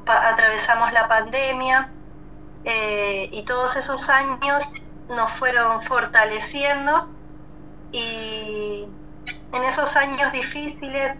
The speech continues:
también nos fortalecimos bastante, eh, para saber para dónde íbamos a seguir. Atravesamos bastantes dificultades,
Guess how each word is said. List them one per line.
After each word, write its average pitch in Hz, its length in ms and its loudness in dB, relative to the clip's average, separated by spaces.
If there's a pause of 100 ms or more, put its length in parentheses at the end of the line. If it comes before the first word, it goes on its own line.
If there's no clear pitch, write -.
(140)
también 233 420 0
nos 233 160 0
fortalecimos 220 840 0
bastante, 262 920 4 (600)
eh, 214 720 -2 (580)
para 226 200 8
saber 233 420 4 (360)
para 214 280 6
dónde 247 460 0
íbamos 240 520 4
a 208 80 2
seguir. 220 480 -4 (960)
Atravesamos 226 800 4
bastantes 247 640 4
dificultades, 277 1000 2